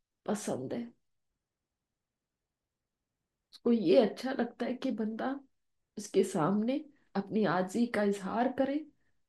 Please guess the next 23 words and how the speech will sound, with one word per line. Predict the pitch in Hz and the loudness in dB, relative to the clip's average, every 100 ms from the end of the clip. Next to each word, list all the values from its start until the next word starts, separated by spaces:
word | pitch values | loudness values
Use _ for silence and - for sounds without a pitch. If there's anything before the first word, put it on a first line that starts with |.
| - | 0
और | 247 233 | 4 4
उसके | 214 - 208 | 4 0 0
सामने | 214 202 220 240 277 277 | 2 0 4 4 4 0
अपने | 214 - 220 214 | -6 -2 0 2
गुनाहों | 220 196 202 240 254 | 4 4 4 2 0
की | 254 262 - _ _ - | -2 -4 -6 _ _ -2
बख्शिश | 208 208 247 240 - | 0 0 0 -2 -4
मांगे, | 82 - - _ _ _ _ _ _ - | -10 -10 -18 _ _ _ _ _ _ -6
और | 196 | -4
वो | 196 214 226 | -2 -2 0
गुनाह | 214 190 220 285 - _ _ _ _ _ - | 0 2 0 -2 -8 _ _ _ _ _ -2
माफ | 196 147 214 - | 2 4 2 -2
करने | 208 202 202 | -4 0 -2
पर | 220 254 254 | 0 -4 -2
कादिर | 196 180 175 240 240 | -2 0 6 6 6
भी | 269 | 4
है | 285 | 2
और | 349 - | 0 0
इसको | 254 - - 285 | 0 0 -4 0
पसंद | 226 202 262 277 | 0 2 0 2
भी | 269 254 | 0 0
करता | 214 - - | -2 -6 -14
है। | 226 | -14